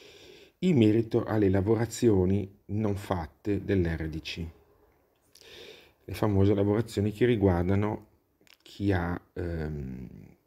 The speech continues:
chi aveva le decurtazioni. Ora, secondo la nostra fonte, che però è abbastanza attendibile perché purtroppo già che ha fatto un paio di verifiche, ha chiamato i contact center,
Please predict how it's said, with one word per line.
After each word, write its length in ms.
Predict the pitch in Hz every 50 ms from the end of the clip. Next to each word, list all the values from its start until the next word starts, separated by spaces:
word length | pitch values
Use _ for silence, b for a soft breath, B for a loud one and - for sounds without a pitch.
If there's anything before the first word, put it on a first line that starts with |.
| _ _
chi 120 | - -
aveva 180 | 113 98 95 98
le 100 | 98 98
decurtazioni. 800 | 90 95 - 104 98 95 - 92 95 - - 80 76 78 78 87 - _ _ _ _ _ _ _ _ _ _ _ _ _ _ - b b b b b b b b b b b _
Ora, 260 | - 117 135 135 113 98
secondo 480 | - - 113 104 - 135 135 135 123
la 80 | 117 110
nostra 400 | 104 104 113 113 - - - 98
fonte, 760 | - - 120 110 101 95 92 90 - 98 104 113 - - - b b b b b b b b b b b b b b b _ _ _ _ _ _ _ _ _ _ - - - - - -
che 360 | - - 127 127 123 - - _ _ _
però 400 | - 120 117 113 123 135 139 135
è 60 | 127
abbastanza 680 | 123 123 117 113 123 117 120 - 143 139 135 - 131
attendibile 720 | 117 117 - 123 123 123 123 135 131 117 113 110 107 117 117
perché 380 | 117 - 113 107 - - 117
purtroppo 1080 | 117 - - 127 135 131 - 143 139 131 123 117 117 - - 123 127 127 127 - - B B B B B B B B B B B B B B B
già 220 | - 101 104 131 131
che 120 | - 117
ha 20 |
fatto 260 | - - 107 101 - 120
un 100 | 107 98
paio 200 | - 107 104 101
di 100 | 107 107
verifiche, 640 | 104 107 98 101 92 92 - 98 95 - - -
ha 120 | - 127 127
chiamato 420 | - - 123 113 95 92 98 -
i 40 | 101
contact 360 | - 98 95 98 104 92 -
center, 600 | - - - 80 71 73 - - 107 101 101 98